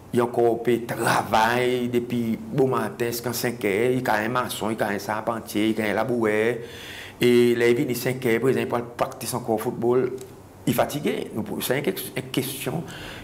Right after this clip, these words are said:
qui nous pouvons besoin poser nous les corps et réfléchir sérieusement là, là. Qui stratégie sport nous en a cessé pour développer, pas juste football, mais tout sport en général.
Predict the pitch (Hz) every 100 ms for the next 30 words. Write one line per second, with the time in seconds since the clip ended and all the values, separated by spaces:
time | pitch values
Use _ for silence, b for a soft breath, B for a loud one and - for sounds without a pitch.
0 | - - 151 151 151 147 131 139 143 120
1 | 131 139 147 147 151 139 - 98 123 143
2 | 127 127 123 120 120 117 117 110 107 113
3 | 147 165 - - B B B - 185 185
4 | - 196 180 - 135 107 101 156 170 -
5 | B B B B - - - 175 - -
6 | - - - - - - - 120 123 113
7 | 107 107 95 - - - - - - -
8 | - - 117 127 120 113 - - - 104
9 | 147 - - 113 135 - - - 117 -
10 | 175 - 123 113 117 113 101 95 92 -